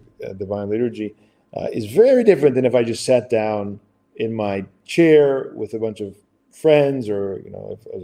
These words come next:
especially if I'm, uh, as a layman, uh, and not necessarily given this task by the church, and I start commenting on and I start reading the Scripture. I think it's a very different experience. So have that in mind.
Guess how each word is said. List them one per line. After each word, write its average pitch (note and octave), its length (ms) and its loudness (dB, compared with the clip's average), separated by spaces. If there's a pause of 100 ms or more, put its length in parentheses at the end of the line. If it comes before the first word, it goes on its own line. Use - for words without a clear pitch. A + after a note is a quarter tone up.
especially A2+ 340 -8
if F#2+ 60 -14
I'm, G2 80 -10
uh, - 460 -14 (240)
as G#2 120 -16
a F#2 80 -20
layman, B2+ 400 2 (540)
uh, G2 160 -6 (300)
and G2 340 -12 (160)
not G#2 200 -10
necessarily G#2+ 600 -2 (480)
given C3 320 4
this A#2 140 -2
task A2 360 -2
by G#2 120 0
the F#2 100 -4
church, D3 360 2 (360)
and C3 80 2
I A#2+ 80 2
start A#2+ 500 2
commenting A#2+ 600 -4
on G#2 220 -6
and G2+ 100 -10
I G2+ 60 -14
start F#2+ 340 -8
reading F#2 280 -12
the F2 60 -18
Scripture. - 380 -8
I - 20 -6
think F#2 140 -18
it's F2 80 -20
a F2+ 40 -20
very F#2 240 -8
different F2 300 -16
experience. F2 580 -12
So G#2 280 -2 (480)
have D#3 260 4
that C#3 140 6
in A#2 120 0
mind. B2 600 -2